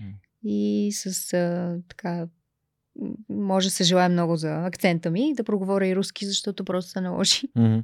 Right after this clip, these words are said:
Speaker 1: Добре, а всъщност, а, каква степен от, а, бежанците и мигрантите извън украинците говорят английски?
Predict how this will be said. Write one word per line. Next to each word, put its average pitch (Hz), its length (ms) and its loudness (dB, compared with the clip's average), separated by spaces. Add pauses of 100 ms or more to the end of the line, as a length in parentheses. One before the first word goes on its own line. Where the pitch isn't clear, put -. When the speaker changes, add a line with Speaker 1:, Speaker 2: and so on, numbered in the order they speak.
(440)
Speaker 1:
Добре, 104 380 4
а 110 320 2
всъщност, 113 560 -8
а, 98 200 -2 (580)
каква 101 300 0
степен 113 360 0
от, 107 200 -2
а, 101 280 2 (760)
бежанците 101 680 0
и 95 340 -2 (220)
мигрантите 98 640 0
извън 98 420 4
украинците 95 500 2
говорят 87 380 0
английски? 82 520 -4